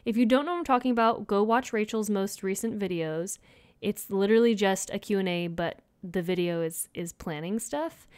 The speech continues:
Um, I think it would be really, really fun and, like, a,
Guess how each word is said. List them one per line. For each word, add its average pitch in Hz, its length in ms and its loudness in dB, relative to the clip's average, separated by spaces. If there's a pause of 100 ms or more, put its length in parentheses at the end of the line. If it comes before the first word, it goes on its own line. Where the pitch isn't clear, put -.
(400)
Um, 202 240 2
I 190 80 -4
think 320 180 -4
it 415 40 4
would 403 100 4
be 269 120 0
really, 240 240 4
really 240 200 2
fun 208 300 0
and, 233 240 0
like, 294 160 -2
a, 269 120 0